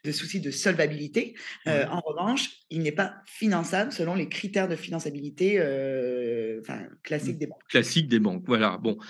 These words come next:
Speaker 2: eh ben, très bien. Eh ben, on va essayer de suivre fictivement, heu, le parcours de cette personne.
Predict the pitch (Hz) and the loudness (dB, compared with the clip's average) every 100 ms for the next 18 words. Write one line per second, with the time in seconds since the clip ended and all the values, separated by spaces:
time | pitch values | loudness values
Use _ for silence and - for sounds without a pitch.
0 | - 117 165 180 170 135 110 135 127 160 | -4 4 4 4 4 4 2 2 2 2
1 | 143 180 180 190 180 156 156 - 208 127 | 4 2 4 2 4 4 0 2 2 4
2 | 117 - 160 - 147 143 196 233 - - | 0 0 -4 -4 -2 4 4 4 -2 -8
3 | - 123 127 127 127 170 165 - - 269 | 2 6 6 6 6 6 4 2 2 4
4 | 285 147 165 180 - - 143 127 139 - | 4 4 4 4 0 2 2 4 2 4
5 | 120 | 2